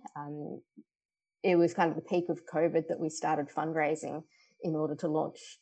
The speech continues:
the business and get into production. So that was a rather scary few months of thinking, like, "This might completely fail." It, at the time, it was just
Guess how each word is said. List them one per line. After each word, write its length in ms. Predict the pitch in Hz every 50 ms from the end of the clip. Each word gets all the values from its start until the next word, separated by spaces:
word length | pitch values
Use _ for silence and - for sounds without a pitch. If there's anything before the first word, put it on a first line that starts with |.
| _ -
the 60 | 170
business 400 | 139 151 147 151 165 147 - -
and 100 | 165 156
get 120 | 151 151 147
into 180 | 143 143 165
production. 640 | - - 147 143 143 135 - - - 143 156 170 185 - _ _ _ _ _ _ _ _ _
So 200 | - - 151 151 151
that 200 | 170 165 - -
was 300 | 147 139 - - - - _ _ _ _ -
a 80 | 220 208
rather 260 | 233 226 214 190 180
scary 460 | - - - - 165 151 156 151 156
few 200 | - - 170 160
months 320 | 160 160 170 - - -
of 120 | 165 160 -
thinking, 340 | - 160 156 156 - 165 156
like, 160 | - 85 - - _ _ _ - - - -
"This 220 | - - - -
might 160 | - - - - _ _ -
completely 480 | - 160 - - - 139 - - - -
fail." 520 | - - 139 147 147 143 147 151 151 -
It, 160 | - - - -
at 140 | 208 202 -
the 60 | 208
time, 260 | 208 - 175 156 147 143
it 100 | - -
was 140 | 160 -
just 320 | - - 147 - - -